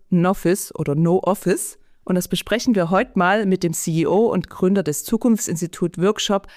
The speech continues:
Andreas Steinle. Hallo Andreas. Und jetzt muss ich aufpassen, wir haben zwei Andreas hier bei uns heute. Deswegen, das wird, das wird auch nochmal eine Herausforderung. Also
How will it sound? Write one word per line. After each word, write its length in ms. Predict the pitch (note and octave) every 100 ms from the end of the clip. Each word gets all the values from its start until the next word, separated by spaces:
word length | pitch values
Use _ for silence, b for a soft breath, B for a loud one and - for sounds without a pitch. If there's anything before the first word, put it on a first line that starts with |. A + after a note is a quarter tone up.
| B -
Andreas 440 | E3 G3+ F#3+ -
Steinle. 500 | E3 D#3+ D3+ C#3+ D3+
Hallo 160 | G#3 B3+
Andreas. 600 | B3 C4+ F#3 D3 D#3+ -
Und 120 | G#3
jetzt 140 | B3
muss 160 | D4 -
ich 100 | C#4+
aufpassen, 400 | E4+ F#4 E4 D4
wir 80 | A#3+
haben 140 | C4
zwei 360 | - A3 A3+ G3
Andreas 560 | A3 A#3 E3+ G#3+ D#4+
hier 280 | - G3+ A4 B B -
bei 120 | A3
uns 280 | - D4+ -
heute. 440 | C4+ C#4 F4 E4 C#4
Deswegen, 400 | C4+ - A3+ C4
das 200 | B3+ -
wird, 180 | B3+ B3+
das 140 | C#4+
wird 120 | B3+ -
auch 140 | G#3
nochmal 280 | G#3 G3+ F3
eine 240 | E3 G3
Herausforderung. 540 | C4+ D#4 F3 F#3 F3+ F3+
Also 220 | A#3